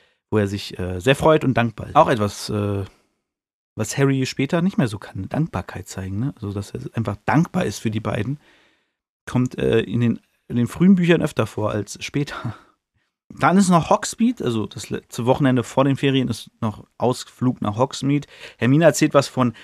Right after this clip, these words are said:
Zahnweiß-Pfefferminzlakritze, die sie ihren Eltern mitbringen will. Sie sind ja Zahnärzte. Und dass sie denen das schenken will, weil die wahrscheinlich begeistert werden wo-, wären von dieser Lakritze, die die Zähne weiß macht.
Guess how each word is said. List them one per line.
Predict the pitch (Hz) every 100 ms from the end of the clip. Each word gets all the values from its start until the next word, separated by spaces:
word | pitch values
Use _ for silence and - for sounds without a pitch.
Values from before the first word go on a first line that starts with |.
| - -
Zahnweiß-Pfefferminzlakritze, | - 120 165 147 127 123 - 123 123 123 123 123 143 220 - 107 98 - - 110 - 147 180
die | 190 123
sie | 113
ihren | 110 107 -
Eltern | 117 - 120
mitbringen | 104 - 104 104
will. | 135
Sie | 120
sind | 117
ja | 104
Zahnärzte. | - - 120 135 143 - 160 175 - _ _ _ _ _ -
Und | 135 135
dass | 139
sie |
denen | 143 143
das | 127
schenken | 151 151 127
will, | 127
weil | 123
die | 120
wahrscheinlich | 120 - 123 -
begeistert | 127 - - 135 156 - 139 -
werden | - 101 -
wo-, | - _ _ _ _ -
wären | 113 104
von | 101 - 101
dieser | 101 101 98 - _ -
Lakritze, | 113 - - 170 - 139
die | 117
die | 113 -
Zähne | - - 160 95
weiß | 92 - -
macht. | - -